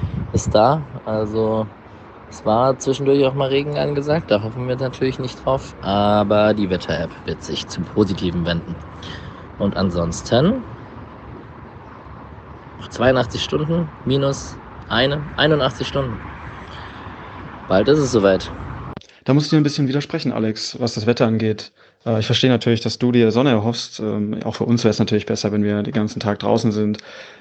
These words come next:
Speaker 2: äh, dass, dass die Sonne scheint. Aber für das Spiel müssen wir uns ja eigentlich erhoffen, dass, dass es schneit.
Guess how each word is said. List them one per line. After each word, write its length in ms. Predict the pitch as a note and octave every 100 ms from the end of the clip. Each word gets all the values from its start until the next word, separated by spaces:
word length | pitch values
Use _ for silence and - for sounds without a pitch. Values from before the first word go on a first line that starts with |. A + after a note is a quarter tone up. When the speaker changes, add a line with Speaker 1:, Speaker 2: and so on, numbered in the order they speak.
| _
Speaker 2:
äh, 220 | - A2
dass, 260 | A2 A2 -
dass 140 | A#2
die 80 | A#2
Sonne 200 | A2+ D#3+
scheint. 320 | D#3+ A2+ A2
Aber 200 | A#2 A2
für 100 | A2+
das 100 | A2+
Spiel 240 | - B2+ C#3
müssen 260 | C#3 C3+ A#2
wir 20 |
uns 140 | A2+
ja 100 | A2+
eigentlich 460 | A#2 A#2 A2+ - - _ - -
erhoffen, 320 | A2+ A2 A#2
dass, 400 | G#2+ G#2+ - A2
dass 180 | A2 G#2+
es 80 | G#2+
schneit. 460 | A#2 A2+ A2+ -